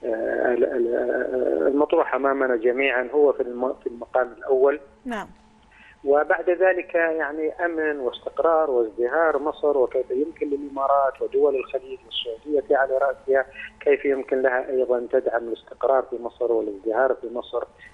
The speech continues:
Speaker 1: إن كانت هناك حاجة للمزيد من ال-، من المساعدات. فأعتقد العلاقات الثنائية الخليجية المصرية الإماراتية المصرية
Speaker 2: نعم.
Speaker 1: هي في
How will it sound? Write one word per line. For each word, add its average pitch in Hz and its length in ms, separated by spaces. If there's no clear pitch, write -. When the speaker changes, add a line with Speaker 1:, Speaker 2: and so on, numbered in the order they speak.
Speaker 1:
إن 147 80
كانت 127 380
هناك 123 280
حاجة 120 320
للمزيد 117 600
من 110 280
ال-، 110 460
من 135 340
المساعدات. 117 1080
فأعتقد 156 400
العلاقات 151 600
الثنائية 143 800
الخليجية 135 1040
المصرية 131 680
الإماراتية 131 840
المصرية 120 420
Speaker 2:
نعم. - 220
Speaker 1:
هي 127 180
في - 160